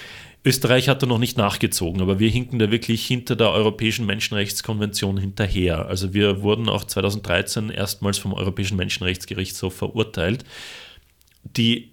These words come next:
Denkweise ist, dass sich Journalisten oder die Zivilgesellschaft oder Researcher bei öffentlichen Diskussionen eigentlich kein wirkliches Bild machen können, wenn sie nicht die Dokumente und Informationen von staatlichen Stellen bekommen können.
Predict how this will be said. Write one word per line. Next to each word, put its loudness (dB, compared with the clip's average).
Denkweise 4
ist, 0
dass 4
sich 0
Journalisten 2
oder 2
die -6
Zivilgesellschaft 2
oder 2
Researcher 2
bei 6
öffentlichen 2
Diskussionen 2
eigentlich -2
kein 0
wirkliches 2
Bild 0
machen 0
können, 0
wenn 2
sie 2
nicht -2
die -2
Dokumente 0
und 0
Informationen -2
von -4
staatlichen -4
Stellen 0
bekommen -2
können. -6